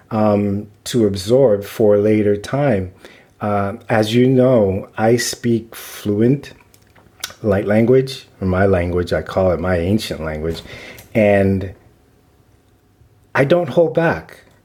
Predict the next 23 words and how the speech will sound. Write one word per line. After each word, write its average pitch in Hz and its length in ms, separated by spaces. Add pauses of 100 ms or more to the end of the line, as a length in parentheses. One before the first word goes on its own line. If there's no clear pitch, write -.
(100)
because 113 760 (240)
holding 143 400
back 127 400
would 107 260 (240)
keep - 300
me 117 280
from 101 360
being 107 360
in 95 160
the 87 80
flow. 90 560 (720)
We 127 240
all 180 200
have 156 280
messages 107 720
for 101 100
everyone 95 800
that 92 180
we 92 160
meet 92 460
on 92 160
our 82 100
journey. 82 560